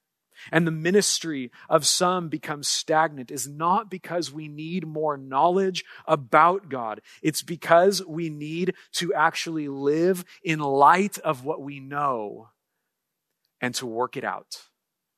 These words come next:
and to put it on display, not just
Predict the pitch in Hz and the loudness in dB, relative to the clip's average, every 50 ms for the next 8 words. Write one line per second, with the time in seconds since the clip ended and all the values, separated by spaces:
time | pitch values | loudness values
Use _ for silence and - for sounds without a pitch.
0 | _ _ _ _ _ _ _ _ _ _ _ _ - 117 110 - 120 - - 139 | _ _ _ _ _ _ _ _ _ _ _ _ -12 -12 -10 -12 -14 -8 -8 -6
1 | 135 139 139 131 131 135 143 143 131 147 139 - - - - 120 123 117 110 107 | -6 -4 -4 -4 -4 -4 -6 -8 -8 -6 -6 -4 -6 -6 -8 -8 -8 -8 -8 -10
2 | 104 104 _ _ _ _ _ _ _ _ _ _ _ _ _ _ _ _ _ _ | -12 -20 _ _ _ _ _ _ _ _ _ _ _ _ _ _ _ _ _ _
3 | _ 123 127 143 156 156 - 160 151 - - - _ | _ 4 4 4 4 2 -4 -6 -6 -6 -8 -10 _